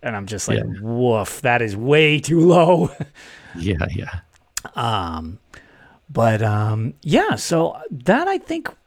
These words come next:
Speaker 1: kind of covers it. We, uh, we're aiming to keep it about an hour, so just for the sake of it, I think we will kinda try to hold with that.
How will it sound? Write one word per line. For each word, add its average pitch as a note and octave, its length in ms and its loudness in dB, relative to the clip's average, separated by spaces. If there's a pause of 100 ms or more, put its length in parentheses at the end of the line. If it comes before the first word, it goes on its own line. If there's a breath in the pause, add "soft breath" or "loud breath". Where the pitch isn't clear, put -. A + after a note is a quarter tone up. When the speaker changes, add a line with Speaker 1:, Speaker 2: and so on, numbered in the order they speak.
(160)
Speaker 1:
kind C4+ 440 -4
of G#3+ 160 -2
covers F#3+ 480 0
it. F#3+ 220 4
We, D#3 340 2
uh, B2 520 4 (640)
we're F3 300 4
aiming G#3 240 0
to F3 60 -4
keep F#3+ 200 -8
it F3 80 0
about E3 260 0
an C#3+ 80 -2
hour, D#3 460 2
so B2 400 0
just - 300 -12
for - 80 -10
the A#2 80 -6
sake D3 280 0
of D#3+ 100 -4
it, D#3+ 100 2
I A#2+ 100 0
think C3 240 -6
we C3+ 120 -2
will A#2 280 -2 (340 loud breath)
kinda A3+ 280 0
try E3 180 0
to B2 60 -2
hold D3+ 440 -4
with B2+ 200 -4
that. E3+ 420 2